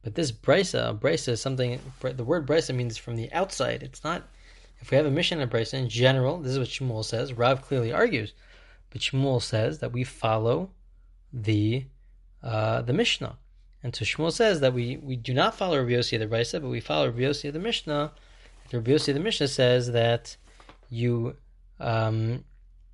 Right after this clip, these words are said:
you view him as a male. So ultimately we view him as a male and not as a Beria Bifnei Atzma. Okay, so this is, this concludes, uh, this particular topic. Um, in essence,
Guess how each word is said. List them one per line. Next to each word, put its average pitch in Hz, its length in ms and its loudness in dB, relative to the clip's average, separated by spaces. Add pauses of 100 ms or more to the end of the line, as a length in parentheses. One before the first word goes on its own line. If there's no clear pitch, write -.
(400)
you 127 120 2
view 120 200 4
him 117 100 2
as 110 140 4
a 110 40 2
male. 113 380 2 (380)
So - 180 -10
ultimately 131 400 2
we 107 140 0
view 110 180 -2
him 104 100 -2
as 98 120 -4
a - 20 -2
male 165 340 4 (300)
and 120 160 0
not 156 220 4
as 120 160 2
a 117 80 2
Beria 117 280 4
Bifnei 110 300 -6
Atzma. 110 400 -10 (840)
Okay, 151 300 -4
so - 160 -4
this 147 240 2
is, 147 240 -2
this - 300 -2
concludes, 131 880 0 (480)
uh, 117 160 -6
this 143 220 -2
particular 127 520 -2
topic. - 640 -2 (680)
Um, 107 540 0 (1160)
in 147 80 -4
essence, 131 480 2